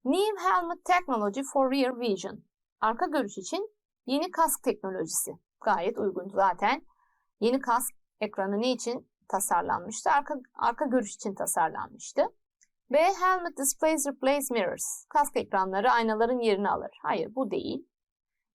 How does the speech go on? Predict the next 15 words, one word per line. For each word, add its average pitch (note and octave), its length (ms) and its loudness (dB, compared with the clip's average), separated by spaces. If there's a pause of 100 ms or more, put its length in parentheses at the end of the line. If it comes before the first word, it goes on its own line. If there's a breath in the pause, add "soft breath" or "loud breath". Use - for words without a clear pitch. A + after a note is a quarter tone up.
(120)
C. D#4 320 2 (200)
Image F4+ 340 -2
processing D#4+ 560 2
through C#4+ 280 2
helmet B3+ 340 2
displays. - 800 -2 (240)
Kask A3 360 2
ekranları G3 520 2
aracılığıyla G3 540 2
görüntü A#3 440 2
işleme. G3+ 560 -4
Böyle G3+ 260 4
bir E3+ 100 -6
bilgi - 260 -6
yok. - 380 2